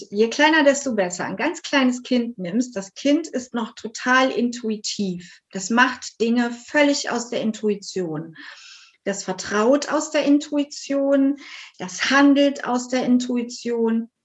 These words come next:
Kinder können in, in dem einen Moment total ausgelassen und lustig sein und eine Sekunde später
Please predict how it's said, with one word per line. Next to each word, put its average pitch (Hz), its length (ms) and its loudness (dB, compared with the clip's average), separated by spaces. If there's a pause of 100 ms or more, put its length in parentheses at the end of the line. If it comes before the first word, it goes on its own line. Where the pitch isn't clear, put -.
Kinder 285 440 4
können 262 360 2
in, 233 300 0
in 226 160 2
dem 240 160 2
einen 311 320 6
Moment 240 420 4
total 330 720 2 (520)
ausgelassen 254 800 4
und 202 160 -4
lustig 269 460 -2
sein 180 400 -6 (280)
und 285 180 2
eine 370 260 2
Sekunde 302 420 2
später 285 640 0